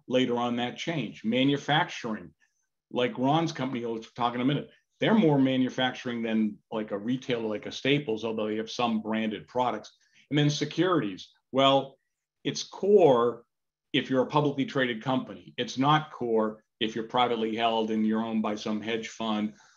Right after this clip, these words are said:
or private equity interests. And then you can see in the other things here, non-core litigation. Yes, it's important if you have an antitrust lawsuit or an investigation, but it's not everyday stuff.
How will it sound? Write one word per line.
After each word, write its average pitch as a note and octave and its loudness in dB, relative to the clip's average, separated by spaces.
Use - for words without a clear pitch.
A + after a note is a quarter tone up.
or A2 -4
private A2+ -4
equity G#2+ -6
interests. - -8
And C3 4
then C3 4
you C3 0
can B2+ -2
see D3 0
in C3 2
the B2+ 2
other C3 0
things A#2 -6
here, A#2 0
non-core B2+ 4
litigation. B2+ 0
Yes, B2 -2
it's C#3 -8
important A2 -4
if F#2+ -18
you A#2 -2
have A2 0
an A2 -2
antitrust A2+ -8
lawsuit A2+ -4
or A#2 -4
an A#2 -2
investigation, G#2+ -2
but B2+ 0
it's C3 -4
not C#3+ 2
everyday A#2 0
stuff. - -10